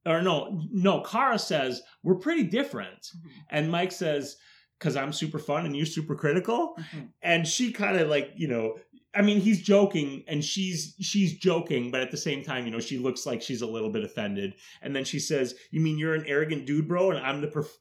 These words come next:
Speaker 1: personification of the American way?" And those were an interesting word choice.
Speaker 2: Mm-hmm.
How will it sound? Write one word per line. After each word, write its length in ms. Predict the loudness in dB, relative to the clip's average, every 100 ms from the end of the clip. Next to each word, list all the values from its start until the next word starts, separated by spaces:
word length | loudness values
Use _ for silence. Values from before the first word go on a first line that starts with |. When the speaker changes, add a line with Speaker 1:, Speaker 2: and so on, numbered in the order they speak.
| -4
Speaker 1:
personification 880 | -2 0 0 -2 -4 -2 -2 0 -4
of 80 | -2
the 100 | -2
American 460 | 0 0 -2 -2
way?" 400 | 0 2 0 -4 -10 -20 -20 _ _ _ -2
And 260 | 2 4 2
those 420 | 2 4 4 2
were 300 | 2 2 2
an 140 | 0 -4
interesting 500 | 0 -2 -2 -2 -2
word 200 | 0 -2
choice. 640 | 0 0 0 -4 -8 -12 -14
Speaker 2:
Mm-hmm. 160 | -18